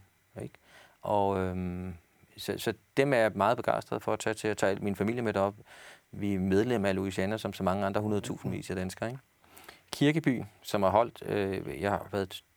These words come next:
så vidt jeg husker, to eller tre udstillinger med ham deroppe, øhm, som jeg selv havde, øh, det privilegie at lære at kende, øh, rimelig godt,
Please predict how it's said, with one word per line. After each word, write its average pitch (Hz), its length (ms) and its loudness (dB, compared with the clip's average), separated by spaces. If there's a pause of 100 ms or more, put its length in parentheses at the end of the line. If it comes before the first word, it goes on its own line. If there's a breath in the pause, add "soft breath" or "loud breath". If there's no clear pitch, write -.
(140)
så - 460 -10
vidt 104 180 -4
jeg 110 80 0
husker, 101 300 -6
to 120 300 0
eller 95 120 -2
tre 104 180 0
udstillinger 101 360 -2
med 95 80 -2
ham 92 140 0
deroppe, 95 240 -2 (480 loud breath)
øhm, 95 640 0 (260)
som 104 200 0
jeg 95 100 2
selv 131 260 4
havde, 107 500 4
øh, 92 100 0
det 101 100 -4
privilegie 104 560 0
at 95 60 0
lære 104 120 2
at 117 60 0
kende, 113 280 -4 (460)
øh, 92 180 -6 (540)
rimelig 120 380 2
godt, - 280 -8